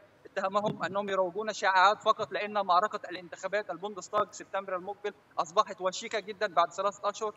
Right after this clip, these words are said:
في الحقيقة السبب الرئيسي لما هي معركة انتخابية في الأول وفي الآخر، كل حزب الآن في ألمانيا يرمي على الحزب الآخر باتهامات متبادلة حتى يحصل على أعلى نسبة أصوات خلال هذه المرحلة.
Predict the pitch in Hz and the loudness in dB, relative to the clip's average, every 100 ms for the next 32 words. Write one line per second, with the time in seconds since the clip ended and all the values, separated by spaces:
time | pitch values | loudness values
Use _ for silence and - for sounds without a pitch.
0 | _ _ _ 196 185 269 262 254 202 - | _ _ _ -6 -4 -2 0 0 -2 2
1 | 240 220 208 247 - 208 233 214 233 220 | 2 2 -4 -6 -6 -2 0 -2 0 2
2 | 185 190 208 208 208 - - 190 196 208 | 4 4 2 0 -4 -10 -8 -4 -4 -4
3 | 180 196 202 - 208 190 208 214 - 185 | -4 -2 -2 -4 -8 -6 -6 -6 -6 -8
4 | 185 208 202 208 175 190 214 202 _ _ | -4 -4 -4 -8 -6 -6 -10 -12 _ _
5 | 190 220 220 190 165 214 185 190 202 214 | 0 0 2 0 0 -4 -4 -2 -2 -2
6 | 170 - 185 196 214 185 175 202 214 196 | -6 -10 -8 -4 -4 -4 -6 -4 -4 -2
7 | 214 196 208 - - 185 196 196 - - | -2 0 -2 -2 2 4 4 -2 -8 6
8 | 214 220 214 - 190 214 180 208 165 - | 6 8 4 0 -6 -4 0 -2 -4 0
9 | 196 202 180 185 190 170 170 160 143 135 | 0 0 -2 -2 -2 -8 -10 -12 -14 -14